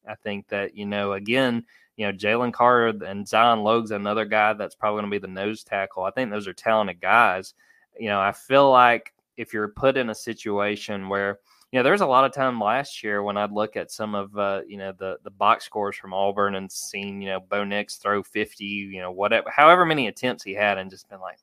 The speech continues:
"Man, that's just way too mi-, I mean, like, that just isn't gonna work." Uh, you know, I, I don't think you're gonna wanna be in a situation where if it's Zach Calzada or Robbie Ashford, whoever it is, that you're wanting to throw the ball all over the field, because, again,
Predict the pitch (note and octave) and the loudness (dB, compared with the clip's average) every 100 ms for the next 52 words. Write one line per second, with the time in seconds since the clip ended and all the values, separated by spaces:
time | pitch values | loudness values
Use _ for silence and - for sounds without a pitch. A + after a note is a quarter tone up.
0 | - E3+ - D#3 F#3 - C3+ - - D3+ | -20 -20 -20 -20 -20 -16 -16 -16 -16 -14
1 | - - G2 F#2 F#2 A2+ A2+ G#2 G2+ E2 | -14 -14 -12 -12 -12 -6 -6 -2 -2 -4
2 | _ - _ D#3 E3+ E3 A#2+ A2+ C3+ C#3 | _ -20 _ -12 -6 -6 -4 0 0 2
3 | A#2 G#2+ F2 - A2+ B2 - _ _ _ | 0 -2 -2 4 6 6 2 _ _ _
4 | _ _ - - _ _ C3+ D3 C#3+ C#3 | _ _ -20 -20 _ _ -4 2 6 6
5 | C#3 B2+ D3+ E3+ D#3+ - - D3 D#3 E3 | 6 4 4 4 0 -6 -6 -2 -2 -4
6 | - C#3 C3+ D3 C#3 B2+ C3 C3 B2 B2+ | -8 -6 0 2 2 2 2 2 0 0
7 | B2+ B2 - B2 B2 A#2 A#2 - A#2+ A2 | 0 -2 -6 -6 0 2 2 0 -4 0
8 | G#2+ G#2 G#2 G#2 G#2+ G#2+ G2 A2 G#2 G2+ | 2 2 -2 -8 -2 -2 0 -4 -2 0
9 | G2+ G#2 G2+ F#2+ G2 G#2 G2+ F#2+ G2+ - | 2 2 2 2 2 2 2 -2 -2 -4
10 | G#2 G2 G2+ G#2 G#2 F#2+ G2 F#2+ - F#2+ | -10 -8 -2 -2 -2 -2 -4 -6 -10 -12
11 | G#2 G#2 G#2 F2+ - A2 G#2 F#2+ G2+ G2+ | -6 -4 -4 -6 -4 -2 -2 -2 0 2
12 | G2 G2 _ _ - A2+ A#2 G#2 G2 - | 0 -4 _ _ 2 4 4 2 -6 -4
13 | B2+ C3+ A#2 G#2 A#2 G#2+ G#2+ G#2 B2 D3 | 2 4 4 -2 -6 -6 -8 -6 -4 -2
14 | A#2+ | -4